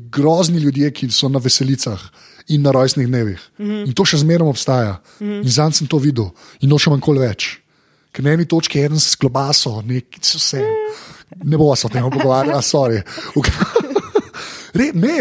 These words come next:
Speaker 1: to, to, kaj že pižamci je temu rekel? Vicmaherji, ne, ali kva, ne?
Speaker 2: Ja, ja.
Speaker 1: To je, to je gro-, to je, jaz ne vem, kaj je slabš.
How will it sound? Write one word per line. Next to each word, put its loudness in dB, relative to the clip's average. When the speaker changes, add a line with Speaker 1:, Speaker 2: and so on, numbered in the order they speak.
Speaker 1:
to, -4
to, 0
kaj 0
že 0
pižamci 0
je -2
temu 0
rekel? 0
Vicmaherji, 2
ne, 0
ali -2
kva, 0
ne? -4
Speaker 2:
Ja, 4
ja. 0
Speaker 1:
To 2
je, 2
to 0
je 0
gro-, 0
to -2
je, -2
jaz 2
ne 2
vem, 4
kaj 0
je 0
slabš. -6